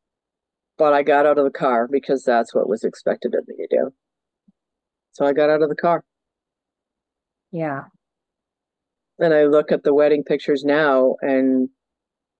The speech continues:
Speaker 1: the, that smile was not real.
Speaker 2: Yeah.
Speaker 1: 'Cause deep inside, deep down inside, a part,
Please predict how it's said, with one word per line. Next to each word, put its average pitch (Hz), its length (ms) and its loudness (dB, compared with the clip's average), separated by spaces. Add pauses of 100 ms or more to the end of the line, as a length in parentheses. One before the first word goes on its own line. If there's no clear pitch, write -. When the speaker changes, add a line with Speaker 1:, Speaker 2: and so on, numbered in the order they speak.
(800)
Speaker 1:
the, 143 360 4 (200)
that 151 200 -2
smile 156 540 -2
was 135 180 0
not 131 260 -2
real. 123 340 -4 (880)
Speaker 2:
Yeah. 147 540 -6 (3000)
Speaker 1:
'Cause 151 180 -2
deep 151 260 -4
inside, 135 640 0
deep 180 220 0
down 151 260 2
inside, 135 460 0
a 135 60 -4
part, 131 340 -2